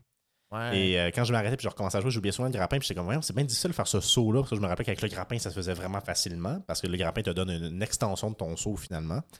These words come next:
Speaker 1: Parce qu'il y a une autre mécanique tôt que t'as pas mentionnée, si je me trompe pas, c'est les, les griffes.
Speaker 2: Oui.
Speaker 1: Euh, les griffes qui te permettent de t'agripper au mur.
Speaker 2: T'agripper au mur puis de
Speaker 1: Mais
Speaker 2: monter les murs,
Speaker 1: ça,
Speaker 2: ouais.
Speaker 1: avec le grappin, ça
Speaker 2: C'est
Speaker 1: fait
Speaker 2: ça.
Speaker 1: que tu peux t'agripper au mur puis rester là rapidement.
Speaker 2: Exact,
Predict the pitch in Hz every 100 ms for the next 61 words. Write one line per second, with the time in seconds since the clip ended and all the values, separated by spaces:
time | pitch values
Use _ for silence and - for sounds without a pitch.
0 | _ - 156 156 196 165 147 135 165 165
1 | _ - 160 214 - - 127 123 123 143
2 | 139 120 127 185 135 127 123 120 202 -
3 | 110 113 110 107 - _ 117 104 101 -
4 | 214 208 - - _ _ _ 143 160 -
5 | _ 135 127 123 127 208 - - 131 139
6 | 123 120 - 131 120 160 147 107 101 113
7 | 104 117 101 95 92 104 98 92 113 190
8 | 185 135 127 135 127 120 139 170 202 123
9 | 143 - 135 127 160 175 156 143 165 156
10 | 139 160 175 - - 131 - 123 135 143
11 | 127 98 87 127 95 90 -